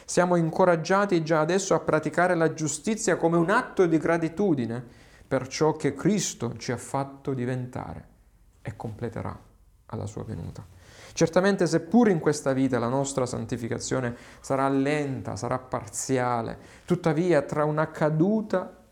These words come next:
e l'altra essa progredirà e sarà comunque visibile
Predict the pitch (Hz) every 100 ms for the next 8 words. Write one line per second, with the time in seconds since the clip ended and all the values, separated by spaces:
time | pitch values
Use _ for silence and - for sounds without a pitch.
0 | _ - 131 120 101 92 - - - _
1 | _ _ _ _ _ - 156 156 - 143
2 | - - - 147 165 151 147 143 135 135
3 | 151 127 127 - - - 151 - 160 170
4 | 170 - 156 165 180 156 120 127 113 117
5 | 131 131 175 185 120 104 101 101